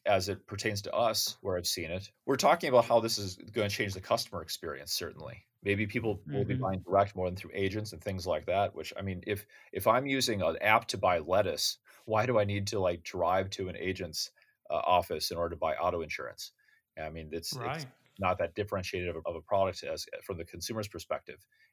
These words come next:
Speaker 1: and they're waking up to that and so forth. That is accelerating. Everyone's talking about that. But the same sorts of principles are translating over to the enterprise side.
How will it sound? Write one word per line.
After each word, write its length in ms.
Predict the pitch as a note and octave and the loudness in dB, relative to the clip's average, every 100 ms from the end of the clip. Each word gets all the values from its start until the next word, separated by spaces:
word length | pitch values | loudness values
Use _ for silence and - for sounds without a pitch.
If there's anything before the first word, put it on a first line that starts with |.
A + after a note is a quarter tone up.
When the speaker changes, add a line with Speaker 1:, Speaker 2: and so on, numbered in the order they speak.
| F2+ | -8
Speaker 1:
and 80 | |
they're 80 | F2+ | -4
waking 320 | F2 F2 E2 | 0 -2 -4
up 120 | D2+ - | -8 -8
to 100 | C#2+ | -8
that 140 | C2 | -8
and 100 | B1 | -6
so 180 | - G2+ | 0 0
forth. 260 | F#2+ D#2 - | 0 -4 2
That 180 | G#2 | 2
is 100 | G#2+ | 2
accelerating. 540 | G#2 - F#2+ F2 F2 F2 | 0 0 2 2 0 -2
Everyone's 220 | F2 E2 | -6 -6
talking 280 | F2 E2+ F2 | -4 -4 -4
about 200 | D2+ - | -10 2
that. 240 | B2 G2+ - - | 4 4 0 0
But 320 | C3+ A2+ - _ _ | 2 2 -4 _ _
the 280 | A2 A2 A#2+ | -14 0 2
same 340 | - C#3 D#3+ | 4 4 2
sorts 240 | F3+ C#3 B2 | 0 0 0
of 80 | G2+ | -4
principles 560 | E3 E3+ - G#2+ F2+ | -4 -4 -2 -2 -2
are 80 | F#2+ | -2
translating 580 | F#2 A2+ A2+ A#2 G#2 G2 | -2 0 0 2 2 2
over 180 | F#2+ F#2+ | 0 -4
to 120 | - | -4
the 220 | F2+ - | -6 0
enterprise 500 | A2+ B2+ - D#2 C#2+ | 2 2 0 -2 0
side. 280 | - B1+ | -2 -4